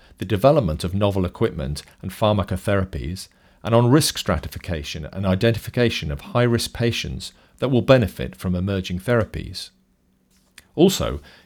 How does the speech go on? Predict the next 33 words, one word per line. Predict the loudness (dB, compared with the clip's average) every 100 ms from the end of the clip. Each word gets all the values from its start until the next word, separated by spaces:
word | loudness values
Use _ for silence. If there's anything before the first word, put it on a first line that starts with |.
| -10
important | -2 0 0 0
clinical | -2 -2 -6
studies | -2 0 0 -4 -6
have | -4
been | 0
reported | 0 2 2 2 -2 -8 -14 _ _
that | -4
examine | 0 2 2 2
the | 2
efficacy | 2 2 -2 -2 -4
of | -6 -4
different | -4 -4 -2
treatment | 0 0 -2
strategies | -4 -6 -8 -10 -10 -10 -10
and | -8
stent | 0 0 0
platforms | -6 -6 -8 -8 -8 -12 _ _ _ -4
in | -4
patients | 4 4 4 0 -4 -8 -10
with | -6
obstructive | -6 -6 -4 -4 -2 -6
coronary | -2 0 2 2
artery | 4 2 0 -6
disease. | -6 -8 -8 -10 -12 -16 _ _ _ _ _ _ _ _ _ _ _ _ _ _ _ _ _ _
This | 2 2 4
issue | 0 2 0 4
also | 2 2
contains | 0 -2 0 -2 -4 -8
the | -8
two | -2 0
thousand | 2 2 0
and | 2
nineteen | 2 0 -2 -6